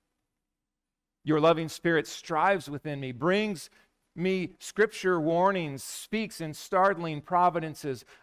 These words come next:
allures by secret whispers, yet often I choose devices and desires to my own hurt,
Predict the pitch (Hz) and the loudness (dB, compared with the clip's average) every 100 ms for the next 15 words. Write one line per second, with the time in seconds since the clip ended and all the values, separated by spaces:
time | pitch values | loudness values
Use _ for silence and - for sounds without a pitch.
0 | - 175 180 208 233 196 151 - 151 147 | 0 2 2 2 2 0 -2 -2 -2 -2
1 | _ - - 262 254 185 180 165 196 185 | _ -14 -4 -4 -2 -6 -8 -4 -4 -4
2 | - 175 139 147 208 202 - _ _ _ | -6 -6 -6 -4 -2 -2 -6 _ _ _
3 | 196 202 - 165 151 151 151 - 175 165 | 2 2 -2 -8 -6 -4 -4 -4 -4 -4
4 | - 147 165 160 160 - 151 135 139 143 | -6 -10 -2 -2 -2 -6 -10 -10 -10 -10
5 | 127 135 139 135 - 151 147 160 202 185 | -2 0 0 -2 -8 -6 -4 -4 -6 -8
6 | 226 220 - _ | -10 -10 -12 _